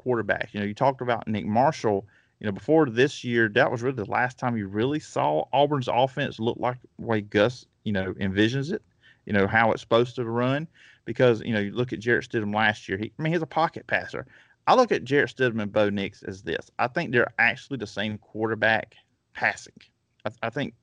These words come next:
Jarrett Stidham's one of the best throwers of football you're gonna see, but he doesn't like to run. I don't think he can't run. I just don't think he likes to. It's not his comfort.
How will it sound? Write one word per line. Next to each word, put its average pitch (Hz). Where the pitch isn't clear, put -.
Jarrett 156
Stidham's 135
one 117
of 92
the 92
best 113
throwers 104
of 90
football -
you're 58
gonna 80
see, -
but 139
he 147
doesn't 151
like 117
to 113
run. 120
I 165
don't 240
think 147
he -
can't 185
run. 98
I 107
just 120
don't 110
think 113
he 104
likes 107
to. 101
It's 107
not 113
his -
comfort. -